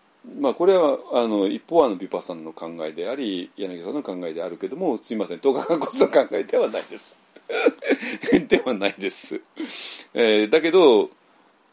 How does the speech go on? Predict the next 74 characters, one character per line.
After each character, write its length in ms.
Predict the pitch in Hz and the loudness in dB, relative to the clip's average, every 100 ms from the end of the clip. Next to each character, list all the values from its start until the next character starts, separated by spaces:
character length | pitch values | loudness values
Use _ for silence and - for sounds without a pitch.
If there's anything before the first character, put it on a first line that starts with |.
| _ - | _ -10
等 140 | 131 127 | -4 -2
価 100 | 127 | 0
観 220 | 120 117 | -2 -2
コ 120 | 131 | -2
ー 40 | 120 | 0
ス 100 | 123 | 2
で 160 | 123 | 4
柳 240 | 107 107 101 | 4 2 0
さ 120 | 101 | -2
ん 20 | |
が 80 | 95 | -2
な 120 | 98 | -4
ん 40 | |
か 140 | 90 85 | -4 -4
デ 100 | 90 | -2
タ 120 | 95 | -2
ラ 100 | 90 | -2
メ 80 | 92 | -4
や 80 | 87 | -8
っ 40 | |
て 120 | - | -8
た 100 | - | -6
の 140 | 87 82 | -6 -6
か 120 | 92 | -6
と 100 | 110 | -6
い 40 | |
う、 20 | |
そ 180 | 101 170 | -2 -2
う 40 | 113 | 0
で 80 | |
は 100 | 90 | -2
な 80 | 82 | -6
く 60 | 78 | -10
て、 80 | 92 | -6
全 460 | 113 - _ 185 | -8 -8 _ 0
く 120 | 185 170 | 2 0
そ 140 | 131 | 0
の 120 | 113 | -2
通 180 | 120 135 | 2 2
り 80 | 98 | 2
の 120 | 78 | -4
こ 120 | - | -12
と 100 | 80 | -12
を 20 | 76 | -10
や 100 | 76 | -12
っ 60 | |
て 180 | _ 90 | _ -10
る 100 | 85 | -8
わ 120 | 76 | -8
け。 160 | - 69 _ _ _ _ _ _ | -10 -18 _ _ _ _ _ _
さ 120 | - 92 | -6 -6
れ 80 | |
て 80 | - | -6
た 60 | 82 | -10
わ 120 | 76 | -12
け。 140 | - - _ _ _ _ _ _ _ | -18 -20 _ _ _ _ _ _ _
だ 100 | 160 | 0
け 60 | 165 | 4
ど、 160 | 127 | 4
全 160 | 117 135 | 2 0
く 180 | - 185 | 0 -2
同 240 | 175 180 | 0 0
じ 100 | 175 | 0
こ 140 | 180 185 | 0 0
と 180 | 180 147 | 2 0
を 40 | |
さ 220 | - 151 | 0 -4
れ 160 | 160 165 | -2 -2
な 140 | 170 | -2
が 160 | 165 151 | 0 2
ら、 460 | 196 175 104 82 _ _ _ _ _ _ | 6 8 6 2 _ _ _ _ _ _
え 220 | 123 113 110 | 0 2 2
ー 20 | |
と、 220 | 117 | 0